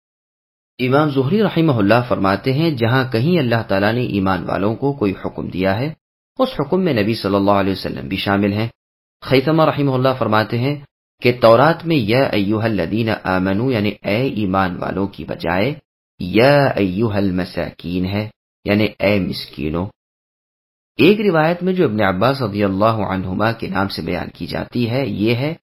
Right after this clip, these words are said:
کہ جہاں کہیں یا ایھا الذین آمنو ہے، ان تمام مواقع پر ان سب ایمان والوں کے سردار و شریف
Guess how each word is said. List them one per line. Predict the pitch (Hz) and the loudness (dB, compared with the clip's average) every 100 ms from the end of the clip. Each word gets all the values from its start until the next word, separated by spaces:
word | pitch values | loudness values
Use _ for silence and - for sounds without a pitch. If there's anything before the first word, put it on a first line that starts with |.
| _ _ _ - | _ _ _ -2
کہ | 143 | 2
جہاں | 143 170 190 | 4 4 2
کہیں | 175 160 | 2 2
یا | 175 143 | 4 4
ایھا | 98 123 127 | 2 2 2
الذین | 120 113 120 139 | 2 0 0 0
آمنو | 127 101 98 101 113 120 | 0 0 2 2 0 -2
ہے، | 151 - _ _ _ _ - | -4 -6 _ _ _ _ 2
ان | 135 | 2
تمام | 127 120 135 170 | 4 4 4 4
مواقع | 123 107 110 - 139 131 | 4 4 2 0 -2 0
پر | 135 143 - _ _ _ _ - | 0 0 -6 _ _ _ _ -2
ان | 110 | 0
سب | 104 - 156 160 - | -2 -2 -2 0 -2
ایمان | 120 107 110 104 | 0 2 2 2
والوں | 95 95 104 123 | 2 2 2 -2
کے | - 101 | -4 -8
سردار | - 92 - 87 95 123 135 - _ _ - | -6 -8 -4 0 0 0 -4 -12 _ _ -2
و | 110 | -2
شریف | 104 95 92 120 143 | 0 -2 -2 0 -2